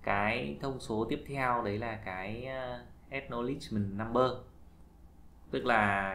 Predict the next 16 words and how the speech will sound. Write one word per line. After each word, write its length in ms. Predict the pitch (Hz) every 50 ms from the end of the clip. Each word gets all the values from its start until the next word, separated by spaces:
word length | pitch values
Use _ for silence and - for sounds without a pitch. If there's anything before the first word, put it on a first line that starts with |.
| 95 -
cái 440 | - 95 98 107 113 117 123 135 135 -
chỗ 140 | - -
này 220 | 139 139 127 113 107
thì 80 | 104 101
nó 120 | 98 101
hơi 180 | 104 120 120 117 117
khó 80 | 107
hiểu 160 | 104 131 120
một 120 | 101 92 90 -
chút, 180 | 151 160 165 160
nhưng 160 | 123 117 113
mà 360 | 107 98 95 92 92 90 90 - - - - - - - - - - - - - -
các 100 | - -
bạn 540 | 120 113 - - 104 101 101 98 95 95 95
nhớ 180 | 95 98 101 113
lại 320 | 123 120 - - - -